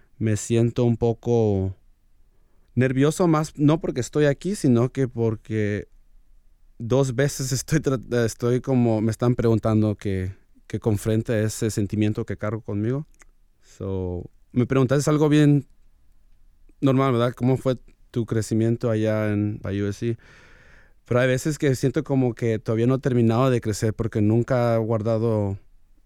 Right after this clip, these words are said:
nunca he terminado con esa memoria, ¿sí entiendes? So, cada vez que voy ahí me siento como, no sé, me siento raro, me siento, sí sé que es mi casa y que mis papás me quieren,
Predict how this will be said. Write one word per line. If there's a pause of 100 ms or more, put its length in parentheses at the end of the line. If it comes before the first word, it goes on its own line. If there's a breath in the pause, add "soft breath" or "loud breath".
(160)
nunca
he
terminado
con
esa
memoria,
¿sí
entiendes?
So, (500 soft breath)
cada
vez
que
voy
ahí
me
siento
como, (760)
no
sé,
me
siento
raro,
me
siento,
sí
sé
que
es
mi
casa
y
que
mis
papás
me
quieren,